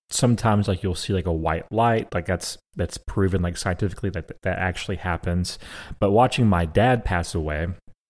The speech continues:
I'll never forget, um, I just,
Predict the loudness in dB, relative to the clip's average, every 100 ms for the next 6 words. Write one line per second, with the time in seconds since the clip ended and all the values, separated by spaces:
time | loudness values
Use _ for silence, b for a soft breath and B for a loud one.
0 | _ _ -8 2 6 6 4 4 4 4
1 | 0 B B -6 2 4 6 2 -2 -8
2 | 0 4 6 4 2 -4